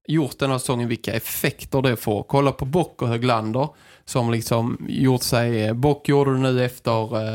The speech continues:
eh, J V M, han gjorde sig ett namn i Sverige, han visade att han liksom, Rögle var en bra utvecklingsmiljö.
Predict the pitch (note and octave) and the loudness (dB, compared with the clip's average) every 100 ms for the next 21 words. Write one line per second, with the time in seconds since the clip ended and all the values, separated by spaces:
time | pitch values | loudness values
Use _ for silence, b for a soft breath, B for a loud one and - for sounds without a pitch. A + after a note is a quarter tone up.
0 | A2 A2+ _ _ - D3+ D#3 D3 D3 D3+ | -6 -10 _ _ 2 4 4 2 2 2
1 | C3+ B2 B2 B2 B2 A#2 C3+ C3 B2 B2 | 0 2 2 0 -2 0 2 2 0 -2
2 | C3+ B2 A#2 A#2 A#2+ A#2+ B B B B | 0 0 2 0 -4 -6 B B B B
3 | A#2 A2 A2+ A2+ A#2+ C3 B2+ A#2 - A#2+ | -4 -2 -6 -4 -2 -2 -2 -6 -2 4
4 | A#2 A#2+ A#2+ A#2 B2 A2+ A2+ - - - | 6 4 -6 -4 -4 -4 -8 -16 -10 0
5 | C3 A#2 A2+ A2+ A#2 A#2 B2+ A#2+ B2+ - | 2 4 2 2 0 0 2 4 2 0
6 | B2 - A2+ - A2+ C3+ D#3 | -4 -2 -4 -2 0 2 2